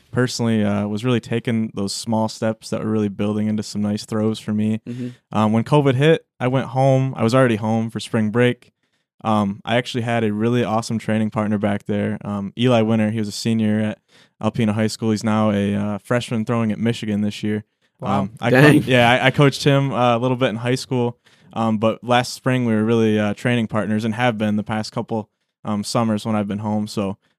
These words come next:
Speaker 1: uh, he was part of the reason that, uh, you know, kept me motivated to throw, 'cause he was still trying to, uh, train for some virtual meets, even though his, uh, M H S A A season got canceled last spring. But, uh, yeah, we were out there in the cold, uh, in March and April, even into early May throwing.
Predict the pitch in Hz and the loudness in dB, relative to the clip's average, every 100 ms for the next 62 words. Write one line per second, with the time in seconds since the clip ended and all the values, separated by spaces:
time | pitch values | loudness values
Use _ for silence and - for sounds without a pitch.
0 | - 98 135 151 - 143 127 123 123 120 | -10 -4 0 -2 2 4 4 2 0 0
1 | 117 117 110 110 104 101 107 104 101 127 | -2 -2 -4 -4 -2 -4 -4 -2 -2 -2
2 | 117 117 107 110 110 107 104 95 - 110 | -2 0 2 2 0 0 -2 -8 -2 0
3 | 107 - - 117 117 107 - 113 104 110 | 0 -4 -6 -4 -2 -2 0 -2 -2 -4
4 | 107 107 104 107 _ - _ - 101 98 | -2 0 -2 -6 _ -20 _ -8 -6 -6
5 | - 113 110 110 110 - 104 117 117 - | -4 -2 0 -2 -6 -6 -2 -2 -2 -4
6 | 110 110 117 - 113 107 107 107 113 110 | -2 0 0 -2 -4 -2 -4 -4 -6 -6
7 | 82 113 107 - 113 113 107 107 - 104 | -8 -6 -6 -6 -2 -2 -2 -8 -8 -6
8 | 104 101 107 104 104 101 - 104 92 104 | -4 -4 -6 -4 -4 -6 -6 -8 -8 -8
9 | 104 95 - 110 107 - - - _ - | -8 -10 -6 -4 -4 -8 -20 -20 _ -4
10 | 107 78 98 98 123 139 127 131 131 135 | -4 -2 -6 -2 2 2 4 4 4 2
11 | 127 120 - 127 127 131 127 - 110 107 | 0 0 0 2 4 2 -2 -4 0 0
12 | 107 110 117 117 107 110 117 120 117 113 | 0 2 0 -2 -4 -4 -2 0 0 2
13 | 120 117 113 110 104 117 113 107 107 113 | 0 0 0 -2 -2 0 2 0 0 -2
14 | - 110 117 117 | -2 -2 0 -2